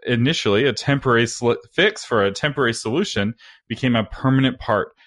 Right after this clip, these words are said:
of how, um, our society functions, and it gave more power over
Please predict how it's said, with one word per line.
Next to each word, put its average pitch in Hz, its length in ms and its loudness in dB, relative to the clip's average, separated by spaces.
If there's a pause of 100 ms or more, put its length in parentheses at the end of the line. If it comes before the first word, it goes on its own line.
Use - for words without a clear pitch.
(140)
of 101 160 -4
how, 87 360 -2 (460)
um, 90 480 -8 (140)
our 110 100 0
society 156 520 0
functions, 120 600 -2
and 143 240 0
it 113 180 -2
gave 131 420 0 (220)
more 113 280 2
power 98 540 0
over 90 360 -2